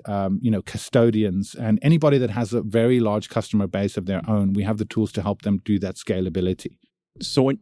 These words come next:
Speaker 2: do you provide these tools? Do you serve it for them? Like, or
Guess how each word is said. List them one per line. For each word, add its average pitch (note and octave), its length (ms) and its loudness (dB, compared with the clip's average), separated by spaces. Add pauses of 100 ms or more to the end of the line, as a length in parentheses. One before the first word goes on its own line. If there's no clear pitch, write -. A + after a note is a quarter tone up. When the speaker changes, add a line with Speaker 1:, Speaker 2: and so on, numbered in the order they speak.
Speaker 2:
do C3+ 80 0
you F#3 80 2
provide B2 480 0
these E3 200 -2
tools? D3+ 540 -2
Do - 100 -2
you G#2+ 220 4
serve C#3 420 2
it D3 160 0
for D3 140 2
them? C#3 240 -2
Like, F#2+ 240 0 (340)
or G#2+ 180 4